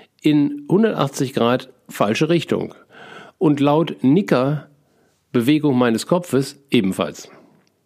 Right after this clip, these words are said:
Adrenalin schoss in meinen Kopf und ich wusste, hier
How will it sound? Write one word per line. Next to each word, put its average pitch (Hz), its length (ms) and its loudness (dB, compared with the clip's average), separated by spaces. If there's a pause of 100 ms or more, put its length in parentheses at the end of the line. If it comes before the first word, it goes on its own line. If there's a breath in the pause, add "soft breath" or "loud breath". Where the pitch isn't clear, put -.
(1300 soft breath)
Adrenalin 135 720 2
schoss 160 320 0
in 127 160 0
meinen 101 280 0
Kopf - 300 -2
und 120 100 0
ich 110 140 0
wusste, 160 480 0 (400)
hier 170 400 -2